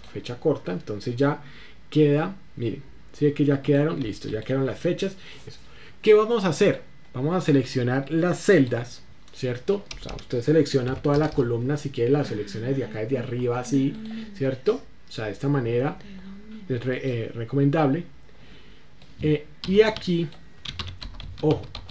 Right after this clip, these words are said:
aquí vamos a hacer lo siguiente. Vamos a seleccionarla toda, toda la, toda la columna,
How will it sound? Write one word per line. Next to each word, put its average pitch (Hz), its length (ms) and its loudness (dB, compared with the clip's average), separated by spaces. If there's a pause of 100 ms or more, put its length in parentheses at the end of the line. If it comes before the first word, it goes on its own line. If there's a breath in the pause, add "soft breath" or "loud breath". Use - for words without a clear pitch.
aquí 131 320 0
vamos 185 320 4
a 160 40 4
hacer 135 360 2
lo 147 220 6
siguiente. 120 580 0 (1040 loud breath)
Vamos 156 280 2
a 165 40 2
seleccionarla 123 600 0
toda, - 240 -2 (640)
toda 139 420 6
la, 143 320 4
toda 127 140 0
la 139 120 2
columna, 180 600 2